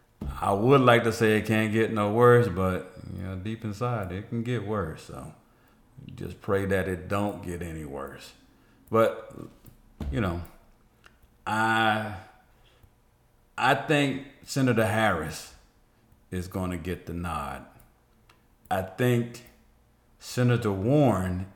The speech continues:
in my opinion, would be a better fit, but I just think that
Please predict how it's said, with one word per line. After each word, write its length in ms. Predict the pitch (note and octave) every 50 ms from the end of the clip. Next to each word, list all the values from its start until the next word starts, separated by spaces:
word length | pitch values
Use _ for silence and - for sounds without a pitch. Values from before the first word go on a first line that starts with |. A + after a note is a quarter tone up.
| _
in 180 | - F#2 F#2 F2+
my 280 | F2+ F#2 F#2+ F#2+ F#2 F2+
opinion, 720 | F2+ E2+ - - - C#3 C#3+ B2+ F#2+ E2 D#2+ D#2 D#2 D#2 - - _ _ _ _ _ _ _ _ _ _ _ _ _ _ _ _ _ _ _ _ _ _ _ _ _ _ _ - G#2 F#2+
would 380 | F#2+ F#2+ G2 F#2+ F2+ F#2 - -
be 380 | G2 F#2 F#2 F#2 F#2 F2+ - -
a 120 | - D#2+ D#2+
better 420 | D2+ D#2 F2+ F2+ F2 F2 D#2+ -
fit, 720 | - - - - - C3 D3 D#3 - - - - - - - - - _ _ _ _ _ _ _ _ _ _ _ _ _ _ -
but 180 | - F2+ E2+ D#2+
I 140 | D#2 - -
just 400 | - - F2 E2 - - - -
think 280 | F#2+ F2+ F2 E2+ - - - -
that 540 | F2+ F2 E2+ E2+ E2+ E2 E2 - - -